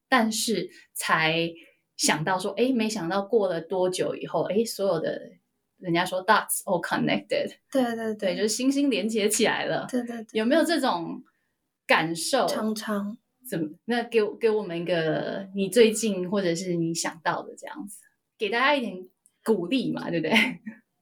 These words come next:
Speaker 2: 就是我觉得宇宙的大原则都是相通的。
Speaker 1: <laughs>
Speaker 2: 就是你现在，就是比如说你在建筑系，系学的东西都是，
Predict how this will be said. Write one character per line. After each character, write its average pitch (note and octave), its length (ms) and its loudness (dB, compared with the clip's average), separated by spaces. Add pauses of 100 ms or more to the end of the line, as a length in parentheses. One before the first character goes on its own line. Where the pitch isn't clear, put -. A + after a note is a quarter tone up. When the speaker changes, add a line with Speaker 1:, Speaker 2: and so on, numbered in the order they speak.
(240)
Speaker 2:
就 F4+ 160 -4
是 F4+ 140 0
我 B3+ 120 2
觉 A3+ 120 -8
得 A#3 100 -2
宇 G#3+ 220 -2
宙 C#4+ 340 0
的 G#3 160 0
大 G#3+ 280 -2
原 G3+ 280 2
则 G3+ 220 -2
都 A3+ 160 0
是 A3 80 -4
相 G#3+ 240 0
通 G#3+ 400 0
的。 B3 60 -4
Speaker 1:
<laughs> G#4 1800 0
Speaker 2:
就 G#4+ 80 0
是 A4 220 0
你 E4 120 2
现 F4+ 160 2
在， C4 220 -2
就 C4+ 80 -4
是 E4+ 220 2
比 D4+ 80 0
如 C4+ 80 4
说 C#4+ 160 -2
你 C4 160 0
在 D4 100 2
建 C4+ 180 2
筑 A#3 140 -2
系， C4 320 -2
系 C4 260 2
学 A3+ 240 -2
的 G3 120 2
东 G3 240 0
西 G#3+ 180 -2
都 G3+ 160 4
是， G3+ 560 -2